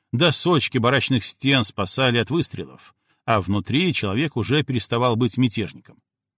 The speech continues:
Там у крыльца был и я. Хорошо помню своё состояние. Тошнотное безразличие к судьбе, мгновенное безразличие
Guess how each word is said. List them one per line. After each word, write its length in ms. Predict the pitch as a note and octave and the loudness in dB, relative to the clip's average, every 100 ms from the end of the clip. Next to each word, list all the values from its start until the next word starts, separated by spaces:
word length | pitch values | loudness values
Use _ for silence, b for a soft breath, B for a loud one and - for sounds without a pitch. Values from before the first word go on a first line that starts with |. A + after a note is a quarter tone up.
| _ _ _ _ _ | _ _ _ _ _
Там 260 | - E3 G#3+ | 0 2 2
у 100 | F#3 | 0
крыльца 520 | D3 C#3 B2 - F3 F3 | -2 0 0 0 0 2
был 200 | B2 D#3 | 2 0
и 120 | - | 0
я. 340 | A2 E2+ C2 - _ _ _ _ _ _ _ _ _ _ | 0 -2 -8 -14 _ _ _ _ _ _ _ _ _ _
Хорошо 460 | - C3 B2 - A3+ | 0 2 2 2 -2
помню 360 | - F#3+ G3+ F3+ | 2 4 4 2
своё 380 | - C3 D#3 | 0 0 0
состояние. 880 | D#3 C3+ - A#2+ A2 F#2 A#1+ - - _ _ _ _ - | 0 -2 0 0 0 -2 -6 -16 -20 _ _ _ _ -2
Тошнотное 760 | B2 - - G3+ F#3+ D#3 F3 | 0 0 0 -2 -2 -2 0
безразличие 800 | D#3 C#3+ A#2+ A#2 G2+ F3+ - D3 | 2 2 2 0 0 -4 -2 -2
к 60 | B2+ | -2
судьбе, 580 | - B2+ G2+ A2+ G2+ - _ _ b b | -4 -4 -2 -2 -4 -8 _ _ b b
мгновенное 680 | b B2+ C#3 B2 F#3 G3+ F3+ | b 4 6 6 4 2 4
безразличие 880 | D3+ C#3+ C3 A2+ A#2 - - D#3+ D#3+ | 4 4 4 2 0 -2 2 2 2